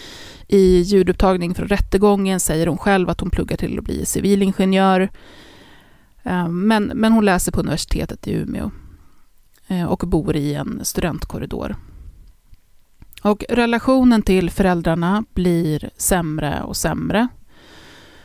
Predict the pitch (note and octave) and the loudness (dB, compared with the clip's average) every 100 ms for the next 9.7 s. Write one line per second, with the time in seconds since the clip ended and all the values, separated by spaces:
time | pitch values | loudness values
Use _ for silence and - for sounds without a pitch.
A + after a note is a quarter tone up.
0 | _ _ - G#3 A3 G#3 G#3 G#3+ A#3+ A3 | _ _ -2 2 4 4 4 4 4 4
1 | G3 F#3+ - G3 F#3+ F3+ - F#3+ F#3+ G3 | 4 4 2 2 2 0 2 4 4 4
2 | G#3 G#3+ G3 F#3+ E3+ - F#3 F3+ - F3 | 2 2 4 2 2 2 0 0 -4 -6
3 | - D#3+ E3 G#3 G3 F#3+ - - G3 A#3+ | -4 -2 2 2 2 0 -4 0 2 2
4 | C4+ - G3+ G3+ - - F#3+ G#3 A#3 B3 | -2 -4 -2 0 0 2 4 4 2 0
5 | - - - - _ - - G#3 G3+ G3 | -4 -20 -20 -20 _ -10 0 2 4 2
6 | G3 G3 G3+ - F#3+ F#3+ F#3 G3 F3 F3+ | -2 -4 -6 -6 0 0 2 0 0 -4
7 | F#3+ G3+ G#3+ F#3 - - G3 B3 B3+ - | 0 2 2 -2 -2 0 0 0 -2 -4
8 | - F#3+ - G3 G3+ F#3 F3+ F#3 G3+ G#3+ | -2 -2 -2 -2 0 0 0 -2 -2 -4
9 | A3+ - - F#3 - - | -8 -18 -14 -10 -8 -10